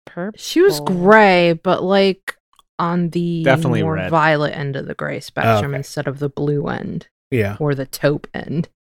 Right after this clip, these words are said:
Speaker 1: I think in cosplay, from what I've seen, there's a lot of sort of gatekeeping that happens with people and body shapes, specifically people who are bigger,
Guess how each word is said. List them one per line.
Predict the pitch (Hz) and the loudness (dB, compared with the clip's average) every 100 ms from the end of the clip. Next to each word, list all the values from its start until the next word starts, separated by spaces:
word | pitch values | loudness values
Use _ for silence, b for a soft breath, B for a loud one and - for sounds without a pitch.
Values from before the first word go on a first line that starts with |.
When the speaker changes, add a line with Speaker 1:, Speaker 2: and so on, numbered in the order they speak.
| - | -10
Speaker 1:
I | 233 226 _ | -8 -10 _
think | - 294 330 - - | -12 -10 -10 -14 -8
in | 196 175 175 175 170 165 - | -4 -4 -4 -6 -8 -10 -16
cosplay, | - - 151 156 - - 147 143 | -18 -12 -10 -10 -12 -8 -6 -6
from | - 160 | -8 -12
what | 160 | -10
I've | 147 143 | -10 -10
seen, | - 131 131 131 135 - - | -12 -12 -10 -10 -12 -14 -10
there's | 175 175 170 | -4 -4 -2
a | 180 | -4
lot | 165 156 151 156 202 _ | -6 -6 -4 -4 -6 _
of | 165 160 156 151 147 - _ _ | -6 -2 -2 -4 -8 -16 _ _
sort | - 196 170 | -10 -2 -2
of | 151 - | -2 -6
gatekeeping | 160 160 - - 202 214 214 | -6 -6 -8 -10 -4 -2 -2
that | 214 | -4
happens | 180 202 190 208 208 214 - - | -4 -6 -4 -4 -2 -4 -8 -6
with | 165 151 _ _ | -6 -6 _ _
people | 180 175 160 170 160 151 _ | -10 -8 -4 -4 -4 -6 _
and | 147 147 143 | -10 -8 -6
body | 139 151 208 | -6 -4 -4
shapes, | - 302 320 - - b b b b - | -6 -6 -8 -10 -16 b b b b -14
specifically | - 220 240 233 226 | -8 -8 -8 -6 -6
people | 196 185 170 | -6 -8 -6
who | 170 170 | -6 -4
are | 151 | -4
bigger, | 143 170 160 131 127 147 | -6 -6 -4 -4 -6 -8